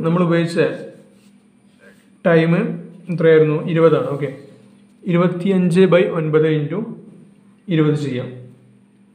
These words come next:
ഇരുപത്തഞ്ച് into ഒൻപത് എന്ത് ചെയ്യാം? നമ്മൾ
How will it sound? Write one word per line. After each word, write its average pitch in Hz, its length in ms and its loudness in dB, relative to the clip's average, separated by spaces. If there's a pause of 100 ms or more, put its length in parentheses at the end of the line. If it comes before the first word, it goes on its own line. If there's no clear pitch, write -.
(580)
ഇരുപത്തഞ്ച് 185 480 0
into 190 340 2
ഒൻപത് 160 260 0 (1120)
എന്ത് 160 140 0
ചെയ്യാം? 151 220 0 (680)
നമ്മൾ 165 180 0